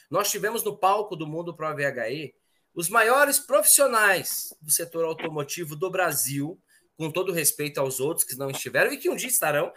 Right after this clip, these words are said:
tá? Mas com certeza estavam ali, é, os, é, os, o, entre os maiores profissionais do setor automotivo, né? E, Claudião, eu queria te fazer uma pergunta. Você estava lá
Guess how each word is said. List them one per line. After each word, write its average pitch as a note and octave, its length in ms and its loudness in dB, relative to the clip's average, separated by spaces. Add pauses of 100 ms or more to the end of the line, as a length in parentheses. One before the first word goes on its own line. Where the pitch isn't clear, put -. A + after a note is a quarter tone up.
(200)
tá? F#3+ 260 2 (180)
Mas F#3 180 4
com C4+ 160 0
certeza G3+ 520 2 (180)
estavam G#3+ 460 4
ali, F#3+ 340 -2 (400)
é, E3+ 960 4
os, C4+ 460 8
é, A3 160 -4
os, - 320 6 (200)
o, A3+ 200 -4
entre C#4+ 340 0
os - 160 0
maiores A3+ 600 4
profissionais F3 560 -4
do - 60 -10
setor D#3+ 280 -10
automotivo, D3 720 -10 (340)
né? E3 300 -4 (200)
E, F3+ 80 -10
Claudião, B3 340 0
eu G#3+ 60 -6
queria A3+ 200 -8
te - 80 -12
fazer A#3+ 180 -6
uma A#3+ 140 -6
pergunta. F3+ 500 0
Você D3+ 220 -2
estava D3+ 380 -2
lá B2+ 300 -4